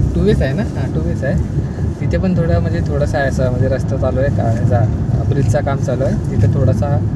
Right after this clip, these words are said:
आहेत खड्डे. तर, अ, बाकी एकदम मस्त नॉर्मल रस्ता आहे. आता आपण पुढे बघूया नागोठणे, नागोठणेवरून आम्हाला जाय-, अ, जायचं असतं रोहा, रोहा मार्गे आम-, आम्ही आमच्या गावी जातो.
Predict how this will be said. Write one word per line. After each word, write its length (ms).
आहेत 120
खड्डे. 360
तर, 140
अ, 380
बाकी 280
एकदम 200
मस्त 260
नॉर्मल 380
रस्ता 280
आहे. 80
आता 80
आपण 320
पुढे 200
बघूया 320
नागोठणे, 600
नागोठणेवरून 760
आम्हाला 280
जाय-, 480
अ, 160
जायचं 360
असतं 200
रोहा, 640
रोहा 240
मार्गे 280
आम-, 320
आम्ही 420
आमच्या 200
गावी 140
जातो. 320